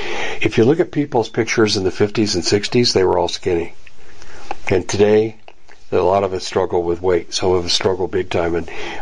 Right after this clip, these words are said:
I was reading by twenty thirty, they expect one in two people to be obese and also have diabetes. Okay, that's a toxic environment. It's what they're putting into the food. Americans haven't changed. Okay, it's what they're eating that's changed.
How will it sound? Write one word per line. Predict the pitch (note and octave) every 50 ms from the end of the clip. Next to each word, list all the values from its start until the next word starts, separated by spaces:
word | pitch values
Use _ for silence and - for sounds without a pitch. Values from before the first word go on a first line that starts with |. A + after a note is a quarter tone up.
| -
I | -
was | F#2+ F#2+ G2+
reading | G2+ G2+ G#2 G2+ F#2
by | G2 F#2
twenty | - - A2 G2+ G2 F#2
thirty, | - - G2+ G2 F#2 F#2+
they | F2+ F#2 F2
expect | E2 - - G#2 F#2 - G2+
one | F#2+ F#2 F2+
in | F2+
two | E2+ - F#2
people | - - F#2+ F#2+ F#2+ F#2 F2
to | E2+
be | D#2+ F2 E2+
obese | E2+ E2+ D#2+ D2+ F#2+ F#2 F2+ F2 - - - - - - - - - - - -
and | G#2+ F#2+ F2
also | F2 F#2 F#2+ - G2+ F#2
have | F#2 F2+ E2
diabetes. | F#2 F2+ F2+ F2 E2 A2 A2+ A#2 G2 E2 - - - - - - - - - - - - - - - - - -
Okay, | F#2 - - G#2 G2 G2+ G2+ -
that's | - - A2+ A2 - -
a | G2+
toxic | - - - B2+ A#2 A2+ - - - A2+ - -
environment. | G2 F#2+ G#2 F#2+ G2 G2 F2 E2 -
It's | - -
what | A2 A2 -
they're | - A2+ G#2+
putting | G#2 - - A2 G#2+ G2+ G2+ G2+ -
into | - G#2+ G2+ - - - G#2
the | F#2 G2
food. | - - - G#2 F#2 E2 D#2+ - - - - - - - - - - - -
Americans | G2 G#2 A#2 C3+ C#3 - - B2+ A2+
haven't | B2+ B2 A2 G2+ F#2+ -
changed. | - - - B2+ A2 G2+ F#2 F2 E2 E2+ E2 - - - - - - - - - - - - - -
Okay, | G#2 F#2 - F#2+ F#2 F2+ F2 F2 E2 - -
it's | - G#2 G#2 G2+ - -
what | G#2 G#2 G#2 - -
they're | G#2 F#2 E2+ -
eating | A#2+ B2 B2+ C3 A#2 F#2+ E2+ D#2+ D#2+ - - - - -
that's | - F#2+ F2+ - -
changed. | - - B2+ A2 G2 F#2 F2+ E2+ F2 - - -